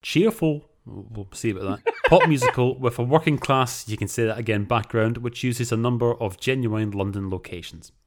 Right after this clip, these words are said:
That was written by Alan Dace on I M D B. And as our cast list, we have got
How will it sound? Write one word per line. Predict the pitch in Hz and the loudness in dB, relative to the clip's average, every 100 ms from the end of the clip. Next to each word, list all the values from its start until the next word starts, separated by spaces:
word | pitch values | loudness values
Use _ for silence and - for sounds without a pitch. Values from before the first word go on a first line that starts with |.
| _ | _
That | 101 | -16
was | 101 | -12
written | 104 | -12
by | 98 95 92 | -8 -6 -6
Alan | 90 92 92 87 | -8 -8 -8 -8
Dace | 87 87 - 98 | -10 -12 -16 -14
on | 87 87 87 | -12 -12 -12
I | 92 87 | -12 -12
M | 85 | -10
D | 90 | -8
B. | 87 180 - _ | -4 -6 -6 _
And | 135 151 160 165 165 - _ _ _ | 2 2 2 0 -4 -10 _ _ _
as | 143 156 160 160 - - - - | 0 2 0 -2 -6 -12 -12 -12
our | 104 | -12
cast | - 127 127 - 160 | -4 -2 -2 -4 -8
list, | 160 - | -8 -6
we | 110 117 | -4 -4
have | - 139 - - | -8 -14 -16 -14
got | 80 85 143 _ - | -12 -12 -16 _ -20